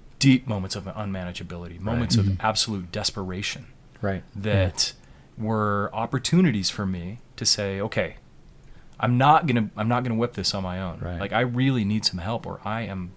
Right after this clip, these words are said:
Speaker 1: I'm gonna die. Like, something bad is gonna happen."
Speaker 2: Yeah.
Speaker 1: Wouldn't accept 'em. Wouldn't accept 'em. I, I would just keep on going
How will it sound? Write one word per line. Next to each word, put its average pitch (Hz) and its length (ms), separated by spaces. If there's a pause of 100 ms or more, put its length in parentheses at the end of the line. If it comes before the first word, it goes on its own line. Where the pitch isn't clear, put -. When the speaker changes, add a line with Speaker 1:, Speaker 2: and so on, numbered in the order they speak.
(140)
Speaker 1:
I'm 95 80
gonna 107 140
die. 90 480
Like, - 140
something 120 320
bad 95 260
is 92 100
gonna 87 180
happen." 101 440
Speaker 2:
Yeah. 95 80 (600)
Speaker 1:
Wouldn't 143 160
accept - 280
'em. 85 140 (240)
Wouldn't 135 180
accept 127 260
'em. 90 100
I, 92 80
I 107 140
would 110 100
just 110 140
keep - 200
on 139 160
going 101 400